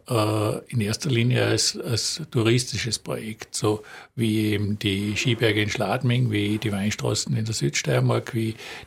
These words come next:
die Thermen, äh, in der Oststeiermark oder wie der, äh, Autorennring in, in Spielberg, äh, hätte eigentlich der Nationalpark Gesäuse, äh, der touristische Hotspot,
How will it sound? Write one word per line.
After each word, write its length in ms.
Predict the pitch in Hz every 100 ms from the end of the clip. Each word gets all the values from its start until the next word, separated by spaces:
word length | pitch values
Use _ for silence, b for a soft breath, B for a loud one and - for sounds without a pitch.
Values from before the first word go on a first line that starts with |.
| -
die 60 |
Thermen, 680 | 123 107 110 117 113 120 123
äh, 240 | 123 107 113
in 140 | 107
der 120 | 104
Oststeiermark 760 | 101 117 - 131 127 127 120 -
oder 200 | 113 107
wie 280 | 107 107 110
der, 280 | 117 110 - B B B
äh, 800 | 120 107 107 107 107 - - -
Autorennring 960 | - 110 110 - 120 123 123 123 127 131
in, 380 | 120 113 110 127
in 180 | 107
Spielberg, 480 | 107 - 117 143 139 139 B B B B
äh, 240 | 220 - 127 107
hätte 280 | 107 110 117
eigentlich 480 | 110 117 113 110 -
der 340 | 113 110 110
Nationalpark 640 | 113 107 120 95 104 101 -
Gesäuse, 520 | 123 104 98 110 139
äh, 760 | 131 135 123 - 117 110 107 110 B - _ _
der 320 | 120 107 107 123 -
touristische 580 | 104 104 - 120 123
Hotspot, 560 | 104 104 - - 131 131